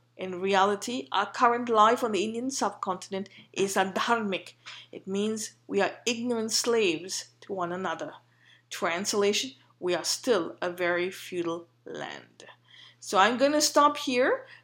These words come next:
Um, I'm gonna, I'm go-, I hope you understood, uh, what I was trying to say.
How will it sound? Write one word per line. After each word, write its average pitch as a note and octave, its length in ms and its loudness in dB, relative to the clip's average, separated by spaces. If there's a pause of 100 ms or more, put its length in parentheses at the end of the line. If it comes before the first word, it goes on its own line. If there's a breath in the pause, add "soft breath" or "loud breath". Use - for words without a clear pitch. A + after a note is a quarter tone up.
Um, G3+ 1300 6 (160)
I'm G#3 220 4
gonna, G3+ 280 0 (220)
I'm G3 320 0
go-, G3+ 120 0
I F#3+ 200 2
hope C#4 360 2
you G#3 140 -2
understood, A3 540 0 (360 loud breath)
uh, G#3 560 4
what G#3 300 2
I G3+ 180 6
was G#3 200 0
trying G#3 220 0
to F#3 100 -6
say. A#3 420 2